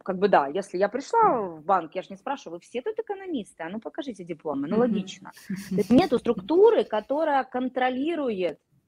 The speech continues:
Speaker 1: вот это вот с-, э, самопровозглашенных потому что если врач принимает в какой-то большой, хорошей клинике, это логично, что у него есть и опыт, у него есть
Speaker 2: Мгм.
Speaker 1: и, м, и звание у него, ему это досталось не, э, да, там, не,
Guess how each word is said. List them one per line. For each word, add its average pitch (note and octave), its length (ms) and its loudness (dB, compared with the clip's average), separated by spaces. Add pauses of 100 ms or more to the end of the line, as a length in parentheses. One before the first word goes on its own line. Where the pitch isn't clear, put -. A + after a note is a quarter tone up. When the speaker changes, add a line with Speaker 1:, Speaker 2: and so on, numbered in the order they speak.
(580)
Speaker 1:
вот G#3+ 180 -6
это C#4 180 -4
вот G#3 160 -4
с-, - 140 -16
э, F#3+ 500 -4
самопровозглашенных A3+ 1500 -2 (560)
потому G#3+ 140 -6
что A#3+ 160 -10
если C#4 260 0
врач A3 300 0
принимает G3+ 420 -4
в - 20 -20
какой-то - 320 -2
большой, F3+ 380 -2
хорошей G3+ 400 -6
клинике, F3+ 720 -6 (360)
это B3 240 4
логично, C4+ 540 6
что G3+ 460 2
у - 80 -4
него F#3+ 180 0
есть D#3+ 240 -2
и F#3+ 160 -2
опыт, D#4+ 580 0 (440)
у F#3 80 -8
него G3 320 2
есть F#3 500 -2
Speaker 2:
Мгм. G#3 80 -8
Speaker 1:
и, F3 340 -4
м, D#3+ 640 -8
и B3+ 140 4
звание B3 380 8
у C#4 40 4
него, B3+ 280 2
ему A#3+ 280 0
это A3+ 220 0
досталось G#3 720 0
не, F#3+ 340 -8
э, E3+ 920 -2
да, D#3+ 280 -6
там, E3+ 160 -12
не, D#3+ 360 -10